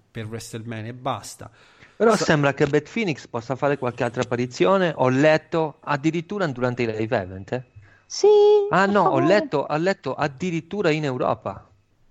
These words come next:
Speaker 3: È la volta buona che ricompro un biglietto per i live event.
Speaker 1: Vabbè, ehm, resta il fatto comunque che il match è stato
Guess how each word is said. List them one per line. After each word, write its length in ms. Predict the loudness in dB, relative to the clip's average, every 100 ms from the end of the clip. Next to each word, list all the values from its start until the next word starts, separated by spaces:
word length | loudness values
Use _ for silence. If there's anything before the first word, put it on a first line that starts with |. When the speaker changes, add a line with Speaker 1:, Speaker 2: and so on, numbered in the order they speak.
| _ -20 -20 _ _ _ -16
Speaker 3:
È 180 | -6
la 120 | -2 2
volta 260 | 0 2
buona 220 | 0 0 0
che 80 | -2
ricompro 420 | -2 -2 0 0
un 100 | 0
biglietto 1120 | 0 2 0 0 -2 2 2 2 2 0 -4 _ -20 _ _
per 160 | -8 -2
i 80 | 2
live 260 | 2 2
event. 640 | 0 0 0 -4 -4 -4 -4 _ _ _ _ _ -20 _ _ _ _
Speaker 1:
Vabbè, 320 | -6 -6 -8 -8
ehm, 1160 | -4 -2 0 0 -2 -4 -4 -4 -6 -6 -6 -2
resta 300 | -2 -2 -6
il 80 | -4
fatto 540 | -2 -4 -4 -2 -2
comunque 520 | 0 -2 -2 -2 -4
che 100 | -2
il 140 | -2 -2
match 320 | -2 -4 -6
è 40 |
stato 920 | -10 -6 -6 -6 -4 -2 -4 -4 -8